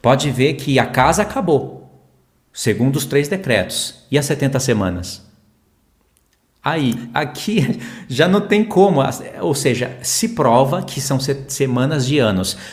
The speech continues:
Aliás, irmão, olha o nome da profecia. O nome da profecia é Shavuot,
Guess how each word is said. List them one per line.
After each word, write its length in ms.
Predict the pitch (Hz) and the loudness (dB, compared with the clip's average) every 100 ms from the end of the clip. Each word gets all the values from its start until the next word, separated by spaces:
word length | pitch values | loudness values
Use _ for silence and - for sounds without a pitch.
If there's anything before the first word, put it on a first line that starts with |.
| - | -2
Aliás, 460 | 147 156 180 180 143 | 0 2 4 4 2
irmão, 340 | 123 104 - | 2 0 2
olha 240 | 151 190 220 | 4 4 4
o 40 | |
nome 260 | 175 165 139 | 2 0 0
da 100 | 135 | -2
profecia. 760 | 139 131 120 - 95 - - - - - | -2 -4 -2 0 -2 -2 -8 -18 -14 -2
O 60 | |
nome 200 | 135 175 | 0 2
da 80 | 180 | 0
profecia 560 | 175 147 143 - 170 170 | -2 -2 -2 -2 -2 0
é 60 | |
Shavuot, 760 | 151 165 160 165 143 147 - | 0 0 -2 -2 -2 -2 -6